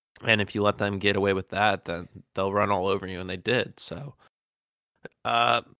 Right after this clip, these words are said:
ending it off, my point, just, yeah, like you said, this match didn't represent the two teams at all of what they've done so far this season. Like I said at the beginning of the show, Chelsea bounced back against Porto midweek. And we'll, we'll see what West Brom does this upcoming week when they play,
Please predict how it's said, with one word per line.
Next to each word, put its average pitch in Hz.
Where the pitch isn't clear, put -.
ending 117
it 110
off, 101
my 101
point, 107
just, -
yeah, 104
like 104
you 113
said, 98
this 104
match 98
didn't 95
represent 92
the -
two 101
teams 95
at 90
all 92
of 87
what 95
they've 87
done 92
so -
far 87
this 92
season. 95
Like 92
I 95
said -
at 98
the -
beginning 101
of 98
the 101
show, 98
Chelsea 101
bounced 95
back 98
against -
Porto 110
midweek. 104
And 104
we'll, 110
we'll 123
see 139
what 127
West 110
Brom 92
does 92
this 98
upcoming 95
week 90
when 90
they 92
play, 92